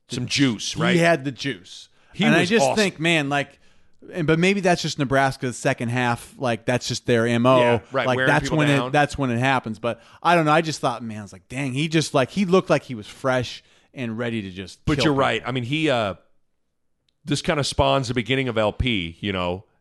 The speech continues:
Speaker 1: and I mean, again, say it out loud. The fir-, I mean, this is the third string running back coming in and, like, balled out. Like, think about any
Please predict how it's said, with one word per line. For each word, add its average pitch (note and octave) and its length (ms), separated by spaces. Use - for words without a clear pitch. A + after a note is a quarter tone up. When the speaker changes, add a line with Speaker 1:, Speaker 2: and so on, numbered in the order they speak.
Speaker 1:
and B2 500
I - 20
mean, - 100
again, C4 180
say G#3+ 120
it A3 60
out F#3+ 120
loud. F#3 200
The B2 60
fir-, - 200
I - 40
mean, D3+ 80
this F3+ 160
is F3 120
the C#3+ 120
third F3 260
string E3+ 260
running F3+ 240
back B2+ 280
coming D3+ 240
in D3 140
and, B2 120
like, A2+ 220
balled C3+ 260
out. - 300
Like, C3 160
think A#3 160
about B3 260
any G3+ 440